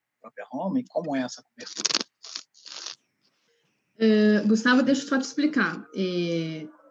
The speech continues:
Speaker 2: a gente não faz, é, a cobertura específica da igreja na Itália, né? O nosso objetivo é o quê? É levar a mensagem do Papa pros países que falam a língua portuguesa.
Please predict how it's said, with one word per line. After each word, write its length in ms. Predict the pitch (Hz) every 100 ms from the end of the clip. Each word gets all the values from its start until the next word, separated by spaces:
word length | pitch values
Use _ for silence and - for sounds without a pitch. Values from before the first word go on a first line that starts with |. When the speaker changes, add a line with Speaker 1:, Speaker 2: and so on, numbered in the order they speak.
| _ -
Speaker 2:
a 80 | 208
gente 260 | 220 208
não 180 | 247 320
faz, 680 | - - 226 311 370 - -
é, 260 | 208 190 180 - - -
a 100 | 202
cobertura 680 | 220 220 233 - 240 262
específica 560 | 302 - 254 - 226 269
da 100 | 254
igreja 380 | 214 208 220 247
na 120 | 262
Itália, 680 | 311 233 185 175 170 170 175 _ _ _ _ _ -
né? 380 | 180 175 196 208 -
O 100 | 208
nosso 320 | 196 202 254 285
objetivo 580 | 240 247 220 - 247
é 60 | 277
o 80 | 277
quê? 300 | 214 165 -
É 80 | 196
levar 320 | 202 190 202
a 40 |
mensagem 420 | 247 262 240 247 220
do 180 | 269 -
Papa 560 | 202 190 208 - 359 - _ _ _ _ _
pros 260 | 262 330 349
países 560 | 320 269 247 269 302
que 140 | - 302
falam 260 | 262 247
a 40 | 254
língua 240 | 240 269
portuguesa. 680 | 277 262 254 196 180 170